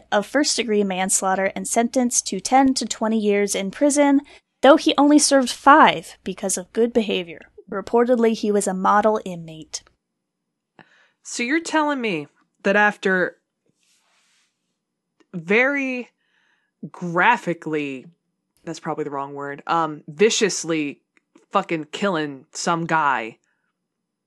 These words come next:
Speaker 1: Mm-hmm.
Speaker 2: just play nice for five years, you could walk out.
Speaker 1: Yeah. He never had another, like, violent outburst in jail. He was a, just a nice guy.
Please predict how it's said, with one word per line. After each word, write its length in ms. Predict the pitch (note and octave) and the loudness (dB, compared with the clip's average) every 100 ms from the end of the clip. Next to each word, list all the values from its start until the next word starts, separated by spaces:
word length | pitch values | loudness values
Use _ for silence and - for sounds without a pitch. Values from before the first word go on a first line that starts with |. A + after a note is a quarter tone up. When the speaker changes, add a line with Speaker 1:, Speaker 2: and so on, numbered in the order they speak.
| _ - | _ 2
Speaker 1:
Mm-hmm. 520 | B3+ G#3 G3 - - | 2 2 -6 -10 -8
Speaker 2:
just 320 | F#3+ G#3+ - | -2 -2 -2
play 220 | - G#3+ | -2 -2
nice 280 | G3+ F#3+ F#3 | 0 -2 -2
for 160 | - F3 | -4 -6
five 340 | - F3+ F3 | 0 0 0
years, 300 | E3 E3+ E3+ | 0 -2 -2
you 140 | E3+ E3 | -6 -6
could 120 | D#3+ | -2
walk 280 | D#3+ E3+ F3 | 0 0 0
out. 300 | E3+ G3+ _ _ _ _ _ _ _ _ _ _ _ _ | 0 -2 _ _ _ _ _ _ _ _ _ _ _ _
Speaker 1:
Yeah. 140 | C4+ E4 _ _ _ _ _ _ - | -4 -4 _ _ _ _ _ _ 2
He 100 | D4 | 6
never 180 | C#4 D4 | 8 10
had 180 | D4 D#4+ | 10 10
another, 260 | D4 D#4 | 10 8
like, 200 | D4+ D4 | 6 4
violent 440 | A3+ G3 A3 C#4 C4 | 4 4 4 4 2
outburst 680 | A3 D#4 F3+ G3 - - - _ | 0 0 0 0 0 -2 -6 _
in 180 | A3 G#3+ | -4 -4
jail. 460 | F3+ F#3 B3+ F#3+ - _ _ _ | -2 -2 0 -2 -6 _ _ _
He 80 | G#3+ | -4
was 220 | G#3+ G#3+ | 0 0
a, 80 | G#3 | 0
just 300 | G#3 A#3+ - | -4 -4 -4
a 140 | F#3 F3 _ _ _ _ - | -8 -8 _ _ _ _ -8
nice 360 | A3+ B3+ D#4 - | 0 2 4 2
guy. 540 | A3 A3+ A3 F#3 F3+ | 4 6 6 4 0